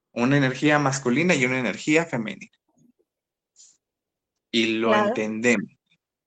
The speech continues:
Speaker 2: Claro.
Speaker 1: Eh, y después, eh, yo la verdad es que me enuncié de muchas formas. La primera vez me enuncié como una persona a género. Yo renunciaba al género.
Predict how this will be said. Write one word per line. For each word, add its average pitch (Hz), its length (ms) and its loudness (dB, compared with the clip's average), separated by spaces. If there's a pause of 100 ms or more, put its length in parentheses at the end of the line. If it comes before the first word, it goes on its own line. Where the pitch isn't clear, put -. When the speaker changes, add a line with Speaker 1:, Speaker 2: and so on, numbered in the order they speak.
(1400)
Speaker 2:
Claro. 220 240 -2
Speaker 1:
Eh, 196 360 6
y 202 140 8
después, 208 880 6
eh, 156 360 8 (180)
yo 165 180 6
la 214 120 6
verdad 175 320 4
es 185 120 2
que 180 100 2
me 165 120 4
enuncié 131 380 2
de 160 100 6
muchas 147 340 2
formas. 123 380 2 (340)
La 139 180 4
primera 151 400 6
vez 180 380 4
me 151 280 6
enuncié 135 560 2
como 139 300 2
una 143 240 2
persona 135 440 0
a 117 180 0
género. 120 680 -2 (460)
Yo 131 160 2
renunciaba 135 840 0
al 147 100 -2
género. 113 560 -4